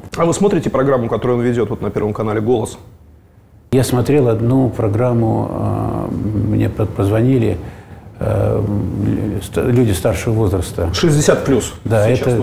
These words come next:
Speaker 2: там
Speaker 1: программа.
Speaker 2: были блестящие вещи, совершенно
Speaker 1: Да?
Speaker 2: блестящие вещи были. Ну, на мой взгляд, по, по,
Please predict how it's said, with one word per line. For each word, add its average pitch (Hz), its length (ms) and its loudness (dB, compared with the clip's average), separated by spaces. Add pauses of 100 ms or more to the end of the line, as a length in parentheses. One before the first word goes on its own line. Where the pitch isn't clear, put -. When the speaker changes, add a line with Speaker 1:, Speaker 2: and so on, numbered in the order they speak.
Speaker 2:
там 139 140 4
Speaker 1:
программа. 135 180 4
Speaker 2:
были 117 60 0
блестящие 101 560 -2
вещи, 90 280 -6
совершенно 95 540 -2
Speaker 1:
Да? 101 80 -4
Speaker 2:
блестящие - 640 -4
вещи - 260 -8
были. 92 200 -4 (420)
Ну, 120 120 4
на 131 100 4
мой 98 160 2
взгляд, 87 320 -2 (120)
по, 98 280 0
по, 95 480 0